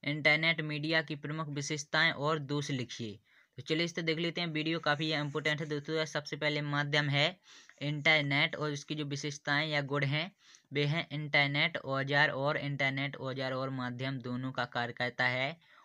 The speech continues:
और इसका दूसरी विशेषता और गुण है इंटरनेट सूचनाओं के आदान प्रदान का बहुत अच्छा माध्यम है। और इसका जो तीसरा है रिसर्च व शोध का कार्य इंटरनेट से बहुत आसान कर देता है।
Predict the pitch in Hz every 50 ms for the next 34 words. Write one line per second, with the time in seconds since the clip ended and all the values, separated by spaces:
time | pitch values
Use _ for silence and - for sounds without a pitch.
0 | _ _ - 127 127 123 - - 135 131 123 127 131 127 - 139 139 135 131 120
1 | - - 127 123 - - 127 127 127 127 127 120 117 123 123 120 120 135 139 165
2 | 202 - _ _ - _ - - - 135 135 131 143 131 131 131 131 139 151 147
3 | - - 139 139 139 - 139 139 135 143 147 143 139 139 127 127 123 135 135 135
4 | 123 - 123 123 123 127 139 135 135 131 123 123 123 123 - 131 120 - - -
5 | 131 123 123 117 113 113 120 123 120 113 123 131 147 160 - _ _ _ _ _
6 | _ _ _ _ _ _ _ _ _ _ - 120 113 113 120 - - - 131 131
7 | 135 127 - 131 127 120 139 131 127 117 117 123 131 147 180 - _ _ _ _
8 | _ _ - 127 127 139 135 - - 143 135 143 160 170 170 - 147 131 127 131
9 | 139 151 143 - - 139 135 143 147 156 147 - 131 123 - - 127 123 135 147
10 | - 127 135 135 135 135 131 127 127 123 123 123 - - 151 143 135 123 120 135
11 | 139 139 - - 123 120 117 - 127 127 139 160 170 165 _ _ _ _ _ _
12 | _ - 127 123 117 123 131 127 - 139 131 127 139 151